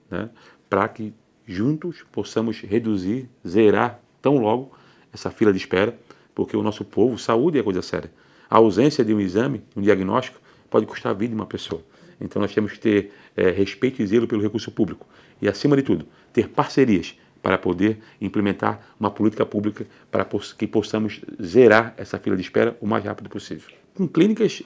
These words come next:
e também através das emendas parlamentares, que o P L hoje ele tem doze deputados estaduais, seis deputados federais, dois senadores, o governador do estado. Então nós vamos atrás dos recursos, né, para que possam nos ajudar, né, a zerar essa fila de espera,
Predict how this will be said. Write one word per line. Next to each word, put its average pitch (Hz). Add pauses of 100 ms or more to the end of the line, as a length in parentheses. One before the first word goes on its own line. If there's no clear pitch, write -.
e 160
também 160
através 147
das 139
emendas 135
parlamentares, 113
que 87
o 101
P 123
L 104
hoje 117
ele 98
tem 92
doze 92
deputados 90
estaduais, 104
seis 107
deputados 90
federais, 104 (300)
dois 127
senadores, 104
o -
governador 101
do 101
estado. 117 (300)
Então 107
nós 113
vamos 107
atrás 104
dos 95
recursos, 143 (240)
né, 117 (240)
para 101
que 127
possam 117
nos 117
ajudar, 117 (360)
né, 104
a 104
zerar 95
essa 123
fila 95
de 82
espera, 90